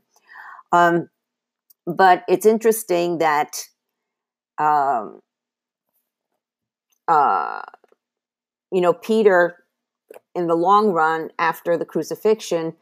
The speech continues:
in the book of Acts, chapter two, you can read the whole story there of, of,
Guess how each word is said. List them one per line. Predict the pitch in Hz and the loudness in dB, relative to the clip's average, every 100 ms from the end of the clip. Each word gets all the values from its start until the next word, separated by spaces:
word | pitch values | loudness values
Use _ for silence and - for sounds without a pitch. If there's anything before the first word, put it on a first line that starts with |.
| _ _ _ _ _ _ _ | _ _ _ _ _ _ _
in | 190 | 0
the | 185 | 0
book | 180 | 0
of | 180 | 2
Acts, | 208 226 190 - - - - - | 4 4 2 -4 -12 -10 -10 -12
chapter | - 160 - | -8 -8 -6
two, | 156 - 269 254 196 180 247 359 _ _ | -12 -8 -2 6 6 6 2 -4 _ _
you | 151 | -10
can | 170 | -10
read | 170 | -8
the | 156 | -2
whole | 160 151 143 - | 2 2 0 -10
story | - - 156 151 147 | -20 -8 -4 -2 0
there | 151 165 160 147 | 2 2 0 -4
of, | 147 _ - | -8 _ -10
of, | 131 135 113 | -8 -8 -10